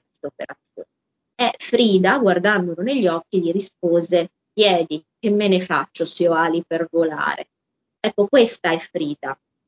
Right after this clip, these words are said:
Frida è la capacità di sopravvivere e di trovare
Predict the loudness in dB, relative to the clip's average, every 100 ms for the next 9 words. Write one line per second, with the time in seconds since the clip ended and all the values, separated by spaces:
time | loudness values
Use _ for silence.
0 | _ 0 4 6 4 4 4 2 0 -2
1 | -2 -4 -6 -8 -4 0 0 -2 -8 -8
2 | -6 -6 -6 -6 -4 -2 -2 -4 -6 -6
3 | -4 -4 -2 -4 -4 -8 _ _ _ _
4 | _ 2 2 0 -2 -2 -4 -8 -2 0
5 | 2 0 2 2 0 -2